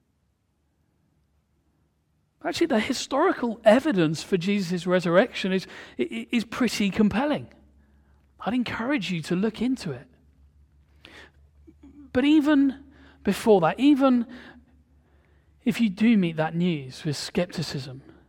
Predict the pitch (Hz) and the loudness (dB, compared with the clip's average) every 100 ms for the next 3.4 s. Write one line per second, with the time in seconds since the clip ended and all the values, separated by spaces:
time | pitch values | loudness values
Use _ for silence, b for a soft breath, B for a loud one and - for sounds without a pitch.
0 | _ _ B B 392 - - 226 277 302 | _ _ B B -18 -8 0 4 6 6
1 | 294 196 165 123 - _ - 254 - - | 6 6 4 -2 -12 _ -10 -10 -4 4
2 | 277 302 311 - - 240 240 233 - 220 | 10 10 8 -4 0 0 0 -4 -2 0
3 | 214 196 190 | 0 0 -2